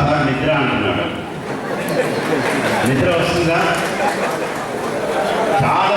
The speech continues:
మందికి నిద్ర రాదు. అది ఇంకా చాలా కష్టమైన పని. నిద్ర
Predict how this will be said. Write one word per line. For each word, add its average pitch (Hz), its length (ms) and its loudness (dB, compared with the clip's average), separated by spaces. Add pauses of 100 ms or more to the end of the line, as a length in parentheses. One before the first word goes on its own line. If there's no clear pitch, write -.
మందికి 185 300 0
నిద్ర 175 200 2 (120)
రాదు. 151 220 2 (2250)
అది 151 200 2
ఇంకా 147 160 4 (120)
చాలా 156 220 2
కష్టమైన - 380 2 (100)
పని. - 160 2 (140)
నిద్ర - 200 0